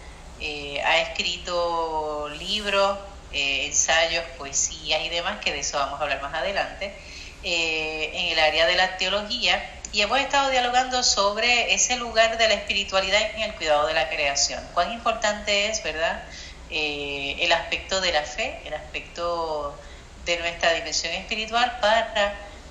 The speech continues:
eh, cuidar este planeta, para cuidar nuestro entorno y para que realmente podamos tener, ¿verdad?, un futuro al menos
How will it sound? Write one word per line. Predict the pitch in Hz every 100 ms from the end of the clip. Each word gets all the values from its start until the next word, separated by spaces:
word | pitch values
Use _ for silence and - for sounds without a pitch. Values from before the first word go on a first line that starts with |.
| -
eh, | 170 165 156 156 151 151 147 143 143 147 - - - - -
cuidar | 214 202 190 220 262 - - -
este | 285 294 -
planeta, | 247 220 220 165 - 220 -
para | 156 151 156
cuidar | 151 147
nuestro | 160 - 202
entorno | 202 - 147 143 139 -
y | 196
para | 185 175 160
que | 156 151
realmente | 156 151 160 -
podamos | - 180 156 165 -
tener, | 185 175 185
¿verdad?, | 175 160 180
un | -
futuro | 196 170 175 180
al | 165
menos | 151 170 170